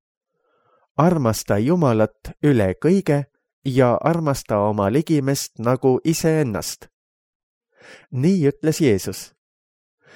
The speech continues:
See kipub meil praktikas kergesti ununema. Jumala tõe ja õige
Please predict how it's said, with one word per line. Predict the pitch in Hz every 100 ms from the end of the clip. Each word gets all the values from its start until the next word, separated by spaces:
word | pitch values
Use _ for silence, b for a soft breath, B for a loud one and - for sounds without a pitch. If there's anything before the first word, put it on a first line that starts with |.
| b b
See | - 165 175
kipub | - 143 117 113
meil | 123 117 113
praktikas | 131 165 - 123 - 104 -
kergesti | 170 180 160 151 - 180
ununema. | 151 107 98 92 92 _ _ _ _ _ _ _ b b b b
Jumala | 131 151 170 127 101 101
tõe | - 165 190 127 117 - -
ja | 120 104
õige | 123 165 120 -